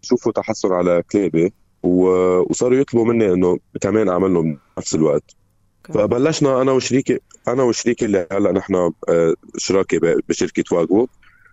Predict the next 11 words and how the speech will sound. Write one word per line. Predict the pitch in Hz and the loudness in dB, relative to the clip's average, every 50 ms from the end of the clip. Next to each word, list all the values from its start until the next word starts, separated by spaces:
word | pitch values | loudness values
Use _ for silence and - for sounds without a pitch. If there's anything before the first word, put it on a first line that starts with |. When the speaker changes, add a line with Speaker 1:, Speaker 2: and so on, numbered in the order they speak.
| _ _ - 139 | _ _ -6 -4
Speaker 1:
قبل | 139 131 143 147 | 0 0 0 0
كنا | 135 - 120 113 113 110 | 0 -2 -2 0 0 0
عايشين | 104 104 104 - - - - - | 0 0 0 0 -2 -6 -4 -4
بنفس | 117 101 95 101 104 - - | -2 0 0 0 -2 -4 -4
البيت، | 87 80 78 87 92 117 - - | -4 -2 0 0 0 0 0 -2
so، | - 120 | -2 0
آه، | 104 104 104 104 104 104 104 104 101 104 | 2 2 2 4 2 2 2 2 2 0
كنا | 101 - 123 117 113 | 0 0 0 0 0
نطبخ | 123 143 127 - 107 - - | 0 0 -2 -2 -2 0 0
بهذا | 95 90 95 98 95 | 2 2 2 2 0
البيت | 90 85 85 90 95 110 139 - | 0 0 2 2 2 2 0 -2